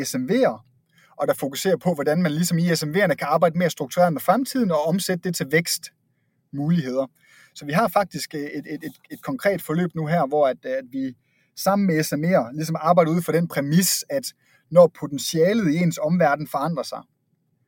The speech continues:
så kræver det altså også ofte et skifte i måden at tænke forretning på. Øhm,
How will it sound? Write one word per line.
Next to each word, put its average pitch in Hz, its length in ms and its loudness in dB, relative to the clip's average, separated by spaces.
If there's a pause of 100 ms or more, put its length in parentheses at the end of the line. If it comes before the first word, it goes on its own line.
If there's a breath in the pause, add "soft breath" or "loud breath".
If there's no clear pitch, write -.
(640)
så - 360 2
kræver 202 300 6
det 156 100 4
altså 151 180 4
også 185 260 6
ofte 175 300 2
et 131 100 -6
skifte 180 420 -2
i 139 40 0
måden 151 240 0
at 123 100 -2
tænke 160 220 -4
forretning 143 420 -4
på. - 220 -6 (1300)
Øhm, 135 480 -4